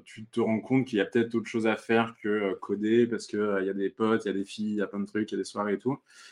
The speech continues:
Euh, et donc, c'est cool. C'est cool de faire, euh, de passer par là, tu vois, et d'arrêter de coder. Donc là, j'ai eu un énorme rejet. Par contre, j'ai vraiment voulu arrêter. Genre, je voulais plus toucher un ordi. Euh, pour moi, les ordis, c'était un truc de con. Euh, je voulais pas du tout devenir développeur et, et tout. Tu vois, c'était un énorme rejet. Euh,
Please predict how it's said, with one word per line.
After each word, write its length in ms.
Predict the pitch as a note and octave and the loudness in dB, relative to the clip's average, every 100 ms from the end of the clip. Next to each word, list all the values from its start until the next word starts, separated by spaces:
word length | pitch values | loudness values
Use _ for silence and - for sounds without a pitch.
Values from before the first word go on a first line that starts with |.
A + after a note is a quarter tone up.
| - _ - | -20 _ -2
Euh, 520 | G#2+ G2+ G2 F#2+ F#2 | 2 4 4 2 2
et 60 | F#2+ | 2
donc, 120 | A2 | 4
c'est 100 | B2+ | 4
cool. 340 | A#2+ G3+ G#2+ - | 8 8 8 2
C'est 180 | - A2+ | -2 0
cool 160 | C3 | 4
de 80 | A2+ | 4
faire, 220 | - G#2 | 4 2
euh, 340 | F#2+ F#2 F2+ F2+ | 2 0 -2 -4
de 60 | F#2 | -6
passer 280 | F#2+ - | -8 -8
par 100 | G#2+ | -4
là, 100 | C#3+ | -4
tu 120 | - A2 | -4 -2
vois, 120 | A2 | 0
et 40 | |
d'arrêter 400 | G2 F#2+ F#2+ A2 | 2 2 0 -4
de 40 | G2+ | -2
coder. 280 | G#2+ B2+ | 8 10
Donc 100 | C3 | 10
là, 80 | C#3+ | 10
j'ai 120 | B2+ | 10
eu 40 | A2 | 10
un 140 | G#2+ | 10
énorme 280 | C3+ C#3+ B2+ | 10 10 10
rejet. 280 | A#2+ A#2+ D3+ | 10 8 6
Par 200 | A2 - | 4 2
contre, 180 | B2+ G#2 | 0 0
j'ai 140 | G2 | 0
vraiment 260 | G#2 A#2+ A#2+ | 2 4 4
voulu 240 | A#2 A#2+ | 4 6
arrêter. 560 | A2 A2+ A2+ B2 B2 A#2+ | 6 4 4 6 6 6
Genre, 140 | G#2 | 4
je 40 | |
voulais 140 | G2+ G#2 | -2 -6
plus 100 | - | -6
toucher 200 | A#2+ A#2+ | -2 2
un 100 | A#2+ | 4
ordi. 520 | A2+ A2+ A#2+ A#2+ A#2+ | 4 4 4 6 6
Euh, 200 | A2 G#2+ | 4 2
pour 140 | A2 | 0
moi, 80 | A#2+ | 2
les 100 | A2+ | 2
ordis, 200 | G#2+ A#2 | 2 -2
c'était 120 | - | -4
un 60 | G#2 | -8
truc 180 | G2+ G#2 | -8 -10
de 120 | G#2 - | -12 -6
con. 460 | C3+ C3 C3 B2+ G#2+ | 0 2 2 2 0
Euh, 80 | G2+ - - - - | -4 -12 -20 -20 -14
je 120 | A#2+ | 2
voulais 180 | A#2 A2+ | 2 6
pas 120 | C3 | 4
du 120 | C#3 | 4
tout 100 | D3+ | 6
devenir 300 | D3 C#3+ C#3+ | 8 8 8
développeur 720 | C#3 B2+ C#3 B2 C3+ C#3 C3+ | 8 8 6 6 4 4 4
et, 260 | B2 B2 A#2+ | 4 4 4
et 60 | A#2 | 2
tout. 140 | D3 | 0
Tu 100 | C#3+ | 2
vois, 80 | A#2 | 2
c'était 160 | A2+ G#2+ | 2 0
un 100 | A#2 | 2
énorme 240 | C3 C3+ | 2 2
rejet. 360 | B2 A2+ C#3+ - _ _ _ _ _ _ - _ | 2 2 -2 -4 _ _ _ _ _ _ -20 _
Euh, 720 | A2+ G#2+ G2+ F#2+ F#2 F2 E2+ | -2 0 0 -2 -2 -4 -6